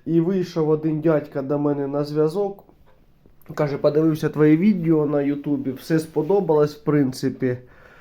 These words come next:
Е, все ти правильно робиш, е, але дійшли, дійшли з ним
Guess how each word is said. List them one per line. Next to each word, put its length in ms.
Е, 160
все 280
ти 120
правильно 500
робиш, 600
е, 360
але 220
дійшли, 680
дійшли 840
з 140
ним 320